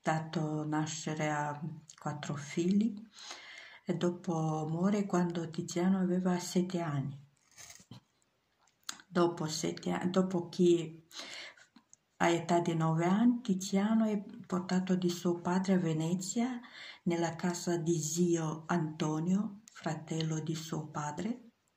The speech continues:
nel palazzo, diciamo. Ehm, comincia a studiare nella bottega del signor, ufficialmente dice Bellini,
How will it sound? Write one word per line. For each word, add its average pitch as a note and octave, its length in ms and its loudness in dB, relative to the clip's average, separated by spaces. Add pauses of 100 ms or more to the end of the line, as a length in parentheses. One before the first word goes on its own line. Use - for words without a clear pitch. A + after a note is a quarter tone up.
(160)
nel D3+ 240 -2
palazzo, D3 760 0
diciamo. - 580 -10 (1120)
Ehm, E3+ 1200 0 (100)
comincia C#4 540 2
a - 20 -4
studiare G3 680 2
nella G3+ 300 4
bottega G3 800 2
del F#3+ 340 6
signor, G3 680 4 (1800)
ufficialmente F#3+ 920 6
dice G3 440 2
Bellini, D#3 880 4